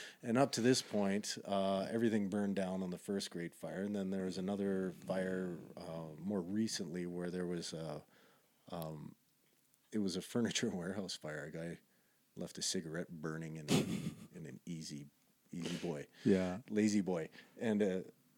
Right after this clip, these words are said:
Speaker 1: and it burned it down. And he's like, but, uh, in the building, what was really cool is he's like, "Look up." And I look up,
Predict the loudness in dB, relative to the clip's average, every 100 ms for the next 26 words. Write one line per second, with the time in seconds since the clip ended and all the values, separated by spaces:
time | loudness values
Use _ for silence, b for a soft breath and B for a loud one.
0 | _ _ -20 _ -20 -20 -20 -6 -2 0
1 | 4 6 6 6 4 0 4 6 6 8
2 | 6 4 -2 4 4 4 -2 -18 -8 -4
3 | -2 -2 -4 -2 2 2 4 6 6 6
4 | 2 -2 -6 -4 -2 -4 0 0 0 0
5 | 4 4 2 -4 _ -20 -20 -20 -20 -20
6 | -6 0 2 4 2 2 2 6 4 4
7 | 2 0 0 -2 -6